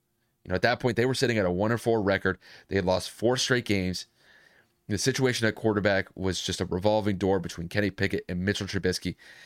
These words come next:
It just didn't seem like anything was going right for the Steelers. And then they show up this week at home, and they beat Tampa and Tom. I just, I couldn't really believe what I was actually watching from this game.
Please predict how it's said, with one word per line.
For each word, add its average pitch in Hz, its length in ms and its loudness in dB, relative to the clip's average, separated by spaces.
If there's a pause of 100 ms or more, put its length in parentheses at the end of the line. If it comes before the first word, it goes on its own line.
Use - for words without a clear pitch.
(500)
It 113 40 -2
just 135 160 0
didn't 139 180 0
seem 127 180 2
like 104 140 2
anything 101 280 2
was 95 120 0
going 90 200 2
right 87 140 0
for - 80 -16
the 87 60 -4
Steelers. 82 360 -4 (120)
And 104 160 2
then 104 280 0
they 98 180 0
show 139 300 2
up 107 120 -2
this - 240 -2
week 95 180 -2
at 110 200 2
home, 98 320 0 (1120)
and 107 140 -2
they 101 100 0
beat 107 320 -2
Tampa 113 440 0 (580)
and 123 160 0
Tom. 123 400 0
I 117 140 2
just, 113 280 -2
I 127 120 4
couldn't 131 400 -2
really 110 220 0
believe 98 500 -2 (220)
what 104 280 0
I 101 60 2
was 101 140 2
actually 101 300 0
watching 92 440 0 (440)
from 98 300 -2
this 92 180 0
game. 101 280 -2